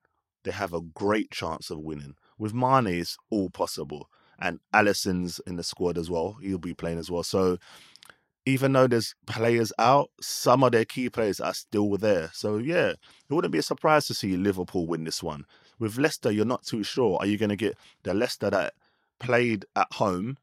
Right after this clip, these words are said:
and lost to West Ham comfortably, or you can get the Leicester that beat Wolves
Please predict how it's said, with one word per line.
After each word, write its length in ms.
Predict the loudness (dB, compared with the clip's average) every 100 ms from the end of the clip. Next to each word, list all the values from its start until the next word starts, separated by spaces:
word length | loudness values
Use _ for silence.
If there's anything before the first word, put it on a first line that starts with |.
| -12
and 240 | -8 -4
lost 280 | -4 -6 -8
to 80 | -4
West 280 | -4 -6 -8
Ham 200 | -8 -8
comfortably, 680 | -4 -4 -4 -12 -8 -8 -8 _ -20 _
or 100 | -4
you 120 | -4
can 100 | -4 -8 -8
get 160 | -8 -6
the 80 | -2
Leicester 300 | -2 -2 -6
that 200 | -6 -6
beat 240 | -6 -6 _ _
Wolves 560 | 0 2 4 2 -2